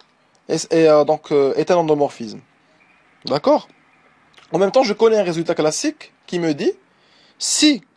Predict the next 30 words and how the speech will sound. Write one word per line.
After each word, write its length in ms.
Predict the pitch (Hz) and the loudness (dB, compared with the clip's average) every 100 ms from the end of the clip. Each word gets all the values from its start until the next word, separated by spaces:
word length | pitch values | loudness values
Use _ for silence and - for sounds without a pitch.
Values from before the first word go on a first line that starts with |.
| _ _ _ _ | _ _ _ _
G 240 | 147 143 196 | -4 2 4
est 60 | |
diagonalisable, 800 | 170 170 165 156 156 233 330 117 _ _ _ _ _ _ _ _ _ - | 4 2 2 2 2 2 2 -4 _ _ _ _ _ _ _ _ _ -8
alors 240 | 143 170 131 | 0 0 0
G 340 | - 196 285 _ _ _ - | 0 0 0 _ _ _ -10
restreint 520 | 156 165 - 196 170 | -8 -6 -2 -2 0
à 60 | 160 | -2
un 100 | 165 | -2
espace, 460 | 156 160 156 - | -4 -4 -4 -2
euh, 500 | 151 143 139 131 113 - | 0 0 0 -2 -4 -2
à 140 | 147 | 0
un 100 | 147 | 2
espace 320 | 147 - 151 - | 0 -4 -4 -4
stable 340 | - 175 147 | 0 2 2
par 180 | 143 135 | -4 -4
petit 280 | 143 - 123 | -8 -10 -4
g 220 | 180 311 _ _ _ - | -4 -4 _ _ _ -12
est 100 | 139 | -6
aussi 220 | 160 233 | -6 -2
diagonalisable. 640 | 208 170 165 147 123 117 | 0 2 2 0 0 -4
J'en 120 | 113 139 | -2 -2
déduis 380 | 139 147 294 - - - - _ | -2 -4 -4 -8 -20 -20 -20 _
que 80 | - | -10
petit 320 | - 208 220 | -6 -4 -2
g 160 | 180 190 | 0 0
restreint 440 | 185 - - 175 | 0 -6 -2 0
à 100 | 156 | 2
E 40 | 151 | 2
lambda 300 | 147 139 135 | 0 0 -2
I 180 | - 349 | -2 -6